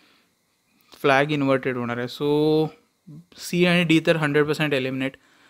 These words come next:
सी आणि डी हंड्रेड पर्सेंट एलिमिनेट, कारण की हा जेव्हा मी ह्या दिशेला फिरवेन त्याच दिशेला जर हा ट्रायंगल राहिला तर ह्या फिगरची ॲनालॉजी मॅच होत नाही आहे.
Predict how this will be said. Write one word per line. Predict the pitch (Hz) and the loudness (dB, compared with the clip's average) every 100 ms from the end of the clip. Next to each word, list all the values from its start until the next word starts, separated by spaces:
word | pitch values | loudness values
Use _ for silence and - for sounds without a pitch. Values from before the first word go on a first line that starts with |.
| _ | _
सी | - 160 | -2 2
आणि | 156 160 | 2 2
डी | 156 | 2
हंड्रेड | 156 147 147 | 2 2 0
पर्सेंट | 147 147 151 | 0 -2 -2
एलिमिनेट, | 143 143 147 | 0 0 0
कारण | 151 143 | 0 -2
की | 143 | 0
हा | 143 139 | 2 2
जेव्हा | 147 151 | 4 2
मी | 160 | 2
ह्या | 147 143 | 4 4
दिशेला | 151 160 156 | 2 0 0
फिरवेन | 160 160 135 147 - - _ | 0 -2 -2 -4 -10 -20 _
त्याच | - 151 151 | -2 -2 0
दिशेला | 160 - 160 | -2 0 2
जर | 156 | 2
हा | 156 | 2
ट्रायंगल | 156 147 151 156 | 2 2 0 0
राहिला | 151 151 151 | 0 0 0
तर | 156 | 0
ह्या | 147 | 0
फिगरची | 151 147 151 156 | 0 0 0 0
ॲनालॉजी | 147 139 143 151 | 0 0 -2 -2
मॅच | 139 135 - | -2 -2 -4
होत | 127 | -6
नाही | 127 113 | -6 -6
आहे. | 110 | -8